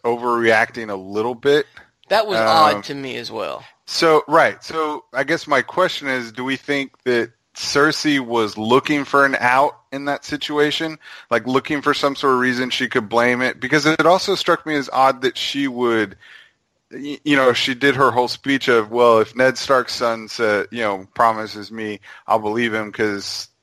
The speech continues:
Speaker 1: you know, he's Ned Stark's son." She fucking hated Ned. So why would she, you know what I mean?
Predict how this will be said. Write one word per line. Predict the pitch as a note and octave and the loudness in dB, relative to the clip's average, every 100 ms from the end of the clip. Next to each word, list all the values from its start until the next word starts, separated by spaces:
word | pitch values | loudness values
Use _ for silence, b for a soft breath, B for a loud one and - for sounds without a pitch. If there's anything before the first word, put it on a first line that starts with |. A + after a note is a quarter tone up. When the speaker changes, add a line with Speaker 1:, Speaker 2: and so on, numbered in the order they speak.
| _ _ | _ _
Speaker 1:
you | B2 | -6
know, | G#2+ F#2+ F#2 | -2 0 -2
he's | F2 A#2+ A#2+ G#2+ | -4 -8 -8 -6
Ned | A2 G#2 | -2 -2
Stark's | - A#2 A#2 | 0 0 0
son." | - G2+ | -2 -4
She | - D3+ | -2 -4
fucking | - E3+ D#3 | -4 -2 -2
hated | A2 C3+ F#3+ C3 F#2+ | 0 2 2 0 0
Ned. | F#2+ E2 - _ B B B | -2 -2 -4 _ B B B
So | - C3 | 0 0
why | B2 A#2 B2+ C#3 | 2 4 4 4
would | C#3+ B2+ | 0 -4
she, | - C3 B2+ B2 - | -8 -6 -8 -8 -6
you | |
know | C#3+ | -2
what | C#3+ | 0
I | C3+ | 0
mean? | C#3+ D3 C3+ | -4 -8 -12